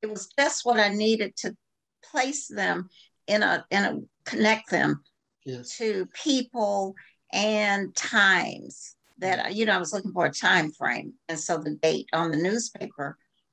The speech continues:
Speaker 1: um, validated what I was looking for. And that paper only ran for seven years, but, um, there were other papers that ran longer. But I think that that's a vast repository across the nation that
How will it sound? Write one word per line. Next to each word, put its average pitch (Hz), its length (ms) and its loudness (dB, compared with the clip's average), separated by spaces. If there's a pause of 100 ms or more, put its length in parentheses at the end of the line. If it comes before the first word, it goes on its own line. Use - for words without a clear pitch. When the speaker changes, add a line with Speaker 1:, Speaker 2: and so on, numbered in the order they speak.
Speaker 1:
um, 160 460 -4 (400)
validated 208 680 2 (440)
what 196 200 0
I 175 140 4
was 175 240 -10
looking 214 320 -2
for. 175 440 0
And 185 180 4
that 226 200 2 (100)
paper 190 240 -6
only 175 240 -2
ran 247 360 0
for 160 140 -6
seven 165 420 -2
years, - 680 -2 (760)
but, 185 420 -2 (280)
um, 175 460 2 (220)
there 196 220 0
were 180 180 2
other 180 180 2
papers 160 440 -4
that 147 160 -2
ran 160 260 0
longer. 170 540 2
But - 180 -6
I 180 160 2 (100)
think 196 220 -8 (160)
that 175 160 -8 (180)
that's 190 240 -2
a 151 140 -6 (180)
vast 185 380 -2
repository 180 880 -2
across 175 400 -2
the 170 100 -10
nation 180 520 -2
that - 240 0